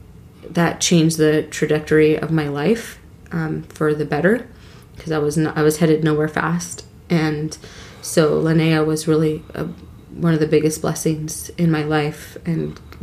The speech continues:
ultimately led me to the direction of where I am today. And so, but as far as the involvement and going back and forth and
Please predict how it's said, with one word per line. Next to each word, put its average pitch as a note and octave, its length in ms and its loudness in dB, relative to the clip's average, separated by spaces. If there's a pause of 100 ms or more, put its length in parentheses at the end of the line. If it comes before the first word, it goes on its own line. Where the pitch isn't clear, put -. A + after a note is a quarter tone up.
(180)
ultimately E3+ 460 4
led D3 180 0
me D#3 240 2
to D#3+ 140 -4
the D#3+ 100 2
direction D#3+ 540 -2
of D3+ 240 -10
where D#3 180 -2
I C#3+ 60 -2
am D#3 280 0
today. E3 520 2 (560)
And D#3 400 2
so, D#3+ 460 2 (360)
but F3 140 0
as E3+ 100 -2
far F3+ 200 4
as F#3 160 4
the - 120 0
involvement D#3 460 2
and D#3 100 0
going D#3 240 2
back D#3+ 260 -2
and D#3+ 120 -6
forth F3+ 440 2
and D3+ 420 -2